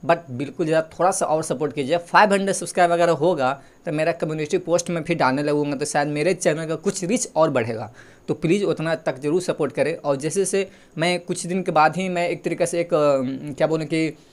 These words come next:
टू एच सी बावन सौ का जो MOSFET वाला जो बोर्ड होता है, उसको मैं होम थिएटर में कन्वर्ट करने वाला हूँ बेस ट्रिबल के साथ में, मतलब full to full इसका वायरिंग आएगा, ठीक है। और क्या होगा, एमवी कलेक्शन से उसका बोर्ड मंगा रहे हैं, ठीक है।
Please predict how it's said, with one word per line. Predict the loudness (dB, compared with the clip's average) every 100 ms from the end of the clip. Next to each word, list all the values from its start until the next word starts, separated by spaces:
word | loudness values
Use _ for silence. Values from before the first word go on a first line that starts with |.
| -12 -6
टू | -6 2 4
एच | 4
सी | 4
बावन | 8 8 6
सौ | 2 0
का | 4 2
जो | 2
MOSFET | 0 -2 0 2
वाला | 2
जो | 2
बोर्ड | 2 2
होता | 2 2
है, | 2 0 -12 _ -6
उसको | -6 0 2
मैं | 2 0 0 2
होम | 2
थिएटर | 2 2 2
में | 2 2
कन्वर्ट | 0 2 0
करने | 0 0
वाला | 2 4 4
हूँ | 2 4
बेस | 4 4
ट्रिबल | 2 2 2
के | -2
साथ | 0 0 -2 -4
में, | -6 -10 -18 -8
मतलब | -4 0 0 -2 -16 -2 0
full | 2
to | 0
full | 0 -2
इसका | 0 2
वायरिंग | 4 4 2
आएगा, | 2 2 0 -2 -20 _
ठीक | 2 4
है। | 2 0 -14 -8 2
और | 4 4
क्या | 4 6
होगा, | 6 4 2
एमवी | 0 0
कलेक्शन | 2 2 0 -4
से | -2
उसका | 0 2
बोर्ड | 4 4 2
मंगा | 2 2
रहे | 2 0
हैं, | -4 -14 -2
ठीक | 0
है। | 0 -2 -8